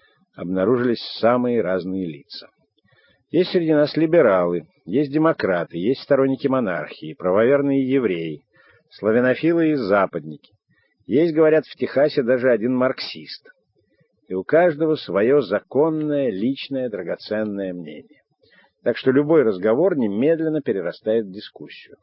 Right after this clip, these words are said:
Настоящему капиталисту легче.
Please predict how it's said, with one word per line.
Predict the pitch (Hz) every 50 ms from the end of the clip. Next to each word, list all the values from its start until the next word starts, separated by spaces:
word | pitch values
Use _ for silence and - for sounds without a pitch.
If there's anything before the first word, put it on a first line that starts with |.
| _ _ _ _ _ _ _ _ _ _ _ _ _ _ -
Настоящему | - 95 - - 120 127 156 180 185 - - - 151 139
капиталисту | - 127 113 - - 120 120 147 147 - - - 117
легче. | 113 120 107 87 - - - - -